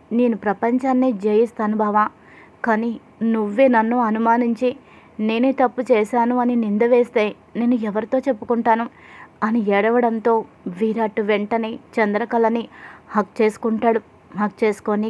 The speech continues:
కన్నీరు తుడుస్తాడు. చంద్ర నాన్న మీద ప్రేమతో నాన్న అలా కనబడేసరికి నిజంగానే నిన్ను అన్నాను, తిట్టాను, కానీ ఆ తప్పు నువ్వు చేయలేదని నేను సంపూర్తిగా అర్థం చేసుకున్నాను.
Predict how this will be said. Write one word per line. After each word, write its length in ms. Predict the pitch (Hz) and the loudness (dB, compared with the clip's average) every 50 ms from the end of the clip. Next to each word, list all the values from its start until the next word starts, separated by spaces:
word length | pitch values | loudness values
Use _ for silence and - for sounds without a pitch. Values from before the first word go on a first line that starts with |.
| 214 - | -6 -4
కన్నీరు 400 | - 220 208 220 226 220 208 208 | -2 -2 0 0 0 0 0 0
తుడుస్తాడు. 560 | 202 208 196 202 208 208 - 226 214 208 208 - - - - - - - - - - - - - - | 0 0 -2 -2 -2 -4 -2 0 0 0 0 -4 -8 -20 -20 -20 -20 -20 -20 -20 -20 -20 -20 -20 -10
చంద్ర 320 | - - 220 214 214 220 220 214 202 196 - - - - - - - - _ _ - - - - - - - - - - - - | -4 -2 0 2 2 4 4 4 2 2 -2 -10 -20 -20 -20 -20 -20 -20 _ _ -20 -20 -20 -20 -20 -20 -20 -20 -20 -12 -4 0
నాన్న 340 | 214 214 208 202 214 226 | 2 4 4 4 4 2
మీద 240 | 233 233 220 202 190 220 | 2 0 0 0 -2 -2
ప్రేమతో 500 | 208 - 226 214 202 202 220 208 - 220 220 214 202 - - - - - - - - - - | -2 0 0 0 0 0 0 0 0 2 0 0 0 -4 -12 -20 -20 -20 -20 -20 -20 -14 -6
నాన్న 360 | - 233 233 226 233 262 269 | 0 2 2 4 4 4 4
అలా 280 | 294 277 254 240 247 240 220 - - - - - - | 6 6 6 6 6 4 4 2 -2 -10 -20 -14 -8
కనబడేసరికి 840 | - 202 196 214 220 254 254 254 247 - 240 208 202 - - 240 226 220 - - - - - - - - - - - | -6 -4 -2 0 0 2 2 2 0 0 0 -2 -2 0 0 0 0 -2 -4 -14 -20 -20 -20 -20 -20 -20 -20 -12 -6
నిజంగానే 600 | 208 208 208 190 233 240 240 240 226 220 214 208 214 | -4 -2 0 0 2 2 2 2 2 0 0 -2 -2
నిన్ను 320 | 220 214 214 208 214 226 226 - - - - - - - - | -2 -2 -2 -2 -2 -4 -6 -8 -12 -20 -20 -20 -8 -2 0
అన్నాను, 380 | 208 208 220 233 240 240 226 - - - - - - | 2 2 2 2 2 0 0 -4 -8 -18 -20 -10 -6
తిట్టాను, 440 | - 220 190 - - 240 233 233 - - - - - - - - - - - | -4 -4 -4 -4 -4 -4 -2 -4 -4 -8 -12 -20 -20 -20 -20 -20 -14 -6 -2
కానీ 220 | 214 208 220 233 240 | 0 0 0 0 -2
ఆ 80 | 233 | -2
తప్పు 280 | 220 - 226 202 - 240 | -2 -2 -4 -4 -2 0
నువ్వు 200 | 240 240 233 208 | 0 0 0 -2
చేయలేదని 560 | - - 208 196 202 220 208 233 226 226 233 226 - - - - - - - - - - | -2 0 0 2 2 2 2 0 0 -2 -2 -6 -10 -14 -20 -20 -20 -20 -20 -12 -6 -4
నేను 200 | 208 214 214 226 | -2 0 0 -2
సంపూర్తిగా 840 | 214 - 233 208 214 208 - - - 240 254 - - - 277 240 269 | -2 -2 -2 -2 -2 -4 -6 -6 -2 -2 -2 -2 -2 -2 0 2 4
అర్థం 320 | 254 226 202 185 208 202 220 | 4 4 2 2 0 0 0
చేసుకున్నాను. 640 | 220 247 233 220 - - - 226 226 233 226 226 | 0 -2 -2 -4 -6 -6 -4 -2 0 0 0 -2